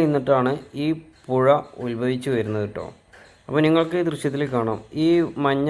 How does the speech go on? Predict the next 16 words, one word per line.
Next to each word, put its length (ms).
കാണുന്നില്ലേ, 520
ഈ 40
മഞ്ഞ 200
കാണുന്നതാണ് 580
പുഴ. 140
അത് 180
ആ 20
മലയുടെ 320
ഒരു, 160
ഏഹ്, 260
നടുഭാഗത്തു 640
നിന്നാണ് 320
ഉത്ഭവിച്ചു 560
വരുന്നത്. 340
അത് 180
ഇങ്ങോട്ട് 340